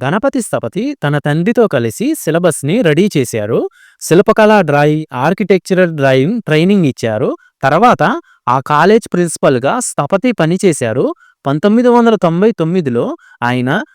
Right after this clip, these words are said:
విశ్వకర్మ అనే గ్రంథాన్ని వ్రాశారు. పంతొమ్మిది వందల తొంభై రెండులో ది లివింగ్ ట్రెడిషన్ అనే ఒక డాక్యుమెంటరీ శిల్పకళా సాంప్రదాయాల మీద రూపొందించారు.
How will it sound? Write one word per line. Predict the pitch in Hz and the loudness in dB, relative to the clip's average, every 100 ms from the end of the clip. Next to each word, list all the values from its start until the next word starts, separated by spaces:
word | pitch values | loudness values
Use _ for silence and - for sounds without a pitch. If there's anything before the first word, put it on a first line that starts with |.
| _ - | _ -8
విశ్వకర్మ | 139 - 247 233 196 185 | -6 -4 0 2 2 2
అనే | 190 180 160 151 | 2 2 0 -2
గ్రంథాన్ని | 139 147 165 185 190 | -2 0 0 0 0
వ్రాశారు. | 143 120 110 110 123 277 - _ 135 | 0 0 -2 -6 -4 -6 -10 _ -6
పంతొమ్మిది | 147 214 233 240 | 0 2 2 2
వందల | 233 226 | 2 0
తొంభై | 196 151 170 202 | 0 -2 0 2
రెండులో | 147 135 117 156 269 - | 0 -2 -4 -4 -6 -6
ది | 131 175 | -2 0
లివింగ్ | 151 165 220 233 | 2 2 2 0
ట్రెడిషన్ | 170 170 175 180 185 - | -2 0 0 -2 -4 -4
అనే | 135 127 240 | -4 -4 -4
ఒక | 143 147 | -4 -4
డాక్యుమెంటరీ | 135 147 - 233 185 143 117 175 294 _ _ | 0 -2 0 0 0 -2 -4 -4 -6 _ _
శిల్పకళా | - - 196 220 214 208 | -2 0 2 2 4 4
సాంప్రదాయాల | - 170 165 165 151 143 131 | 2 -2 -2 0 0 0 -2
మీద | 117 113 | -4 -4
రూపొందించారు. | 156 170 185 202 180 139 120 110 107 175 | -2 2 2 2 0 0 -4 -6 -4 -4